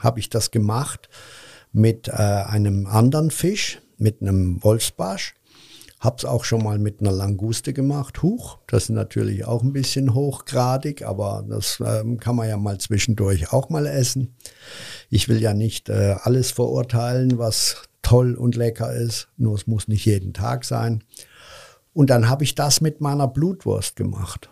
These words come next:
und das schmeckt sensationell gut. Hab's auch fotografiert und jetzt schreibe ich das Rezept dazu.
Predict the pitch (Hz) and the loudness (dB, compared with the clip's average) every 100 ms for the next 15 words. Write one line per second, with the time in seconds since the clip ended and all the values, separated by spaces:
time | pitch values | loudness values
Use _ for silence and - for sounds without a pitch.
0 | _ 117 117 113 - 123 120 - 127 139 | _ 2 2 0 -4 -4 -6 -2 0 2
1 | 147 147 139 143 139 127 123 110 104 - | -2 -2 -2 -2 -2 -2 -4 -4 -6 -8
2 | - 113 - 110 117 107 98 127 143 170 | -6 -8 -4 -8 -6 -8 -6 0 0 0
3 | 135 127 120 - 117 113 110 - 110 - | -2 0 0 -2 -6 -6 -8 -6 -6 -6
4 | 104 - 98 - - - - | -8 -4 -4 -6 -16 -10 -10